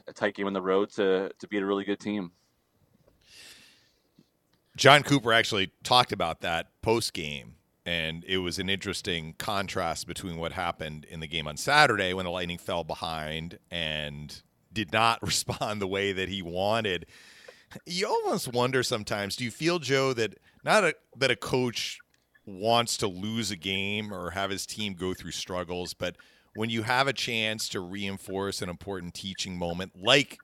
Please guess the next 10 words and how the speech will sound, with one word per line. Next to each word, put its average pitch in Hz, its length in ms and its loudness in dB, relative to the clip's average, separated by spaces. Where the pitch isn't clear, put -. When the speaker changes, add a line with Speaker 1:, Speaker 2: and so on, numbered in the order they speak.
Speaker 2:
Coop 131 340 -2
did 110 340 4
and 95 80 -4
the 95 60 -4
coaching 101 340 -4
staff 95 260 -2
did 117 280 4
after 95 380 -6
Saturday's 101 600 -2
game, 78 440 -8